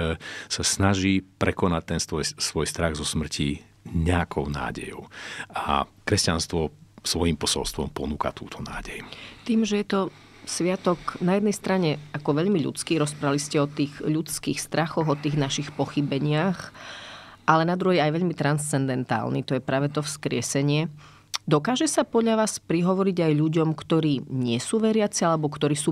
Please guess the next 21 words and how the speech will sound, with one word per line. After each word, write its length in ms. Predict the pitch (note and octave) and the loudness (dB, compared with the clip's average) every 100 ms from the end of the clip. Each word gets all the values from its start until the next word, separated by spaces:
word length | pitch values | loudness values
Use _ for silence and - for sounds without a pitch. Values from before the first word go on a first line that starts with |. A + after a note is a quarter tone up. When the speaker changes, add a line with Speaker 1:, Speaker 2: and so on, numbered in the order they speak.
| D3 | -2
Speaker 2:
pochybujúci? 1040 | A2 - F#3+ G#3 A#3 A3+ A3 - F#3+ - | -4 -2 0 2 2 2 0 0 -2 -2
Vedia 320 | C3+ A#2 D3 | -2 0 0
si 160 | - C4+ | 0 -2
v 60 | |
tom 180 | - C#4+ | 0 0
niečo 320 | C#4 C#4 E4 | 0 -2 -2
nájsť? 440 | G#3+ - - - - - - - - - - - - - - - - - | -4 -4 -6 -8 -8 -14 -18 -20 -20 -20 -20 -20 -20 -20 -20 -10 -8 0
Speaker 1:
Ehm, 560 | G2+ G2+ G2+ F#2+ F#2 - - _ _ _ _ _ _ _ _ _ - B2+ | 2 4 2 0 -8 -14 -20 _ _ _ _ _ _ _ _ _ 0 2
no, 240 | C3+ C3 - _ - - D#3+ D3+ B2+ | 4 2 -6 _ -20 -20 -20 -14 2
Speaker 2:
Alebo 240 | G#3+ A3 A3+ | 4 6 4
je 80 | |
to 60 | B3+ | 4
Speaker 1:
ja 0 | |
Speaker 2:
už 160 | - - | 2 2
prísilná 480 | G3 A#3+ G3 F3+ D#3+ | 2 4 4 4 4
Speaker 1:
<laughs> 40 | |
Speaker 2:
šálka 320 | E3+ D#3 - D3 | 4 2 2 0
kávy 320 | - C3 C#3+ C3 | 4 6 6 4
pre 160 | A#2+ | -2
nich? 240 | B2 C3 C3 - - - | -4 -4 -6 -10 -8 2
Speaker 1:
Ehm, 560 | G2+ F#2+ F#2+ - A2 | 4 4 2 -2 -12